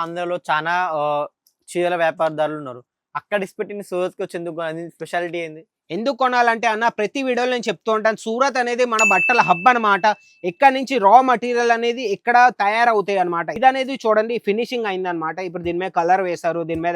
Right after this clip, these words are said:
Speaker 2: ఎంబ్రాయిడరీ అయింది, దీని మీద వివింగ్ వర్క్ అయింది, మొత్తం ఫినిషింగ్ అయి వచ్చింది. ఇక్కడ ఖాళీ బట్ట, వైట్ కలర్ బట్ట అంటే రా మెటీరియల్ అనేది ఇక్కడి నుంచే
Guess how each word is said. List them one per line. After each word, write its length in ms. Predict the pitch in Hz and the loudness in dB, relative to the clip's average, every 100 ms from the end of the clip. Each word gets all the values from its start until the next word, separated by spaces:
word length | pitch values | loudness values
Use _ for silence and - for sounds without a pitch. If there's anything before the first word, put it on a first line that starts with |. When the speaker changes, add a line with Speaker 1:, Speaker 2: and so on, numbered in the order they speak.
| 160 | 0
Speaker 2:
ఎంబ్రాయిడరీ 420 | 160 170 170 190 170 | 2 0 2 -2 -2
అయింది, 220 | 156 160 | -4 -6
దీని 120 | 160 165 | -6 -6
మీద 100 | 165 160 | -6 -6
వివింగ్ 280 | 175 202 185 | -6 -2 -2
వర్క్ 180 | 170 165 | -2 -6
అయింది, 240 | 165 151 - _ _ 190 | -6 -8 -12 _ _ -8
మొత్తం 200 | 190 262 240 | -6 -6 -6
ఫినిషింగ్ 400 | 220 233 247 240 247 | -6 -6 -6 -2 0
అయి 80 | 196 | -2
వచ్చింది. 300 | - 147 113 _ _ 165 | -4 -14 -16 _ _ -20
ఇక్కడ 180 | - 247 269 - 175 | -2 4 4 2 -4
ఖాళీ 260 | 202 269 196 | -2 -4 -2
బట్ట, 240 | 175 - 262 170 123 | -2 4 4 4 2
వైట్ 220 | 165 214 208 | -4 -4 -2
కలర్ 280 | 220 226 202 175 | 0 2 0 -4
బట్ట 200 | 170 226 214 | -4 -4 -2
అంటే 200 | 202 185 170 | 0 0 0
రా 100 | 220 233 | -2 -2
మెటీరియల్ 360 | 190 208 196 190 | -2 -2 -2 -4
అనేది 200 | 208 240 208 | -6 -6 -4
ఇక్కడి 220 | 262 277 | -2 -2
నుంచే 160 | 269 | -2